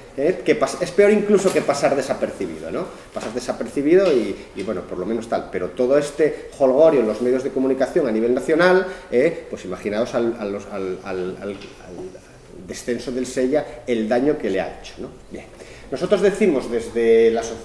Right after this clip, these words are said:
las asociaciones de diseñadores, mm, no nos lo inventamos nosotros, ¿vale? Lo dice aga, lo dice reaz, en la que estamos integrados, Teresa andaba por ahí estos días, supongo que vendrá ahora,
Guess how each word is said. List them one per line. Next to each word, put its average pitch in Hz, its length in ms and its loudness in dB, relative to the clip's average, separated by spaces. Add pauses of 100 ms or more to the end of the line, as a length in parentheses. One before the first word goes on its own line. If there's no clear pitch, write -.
las 113 160 -10
asociaciones 120 540 -4
de 156 260 6
diseñadores, 139 840 2 (600)
mm, 90 760 -4
no 104 80 -2
nos 139 160 -2
lo 156 60 0
inventamos 120 540 0
nosotros, - 460 -2
¿vale? 127 280 2
Lo 90 160 -2
dice 117 260 0
aga, 131 680 2
lo 98 80 -6
dice 107 260 -4
reaz, 127 500 4
en 95 220 -2
la 87 100 -4
que - 60 -12
estamos 104 320 -8
integrados, 120 580 0
Teresa 101 540 -6
andaba 104 240 -8
por 104 80 -8
ahí 101 80 -4
estos 104 260 -10
días, 117 160 -2
supongo 92 280 -8
que 101 60 -6
vendrá 101 200 -4
ahora, 131 300 4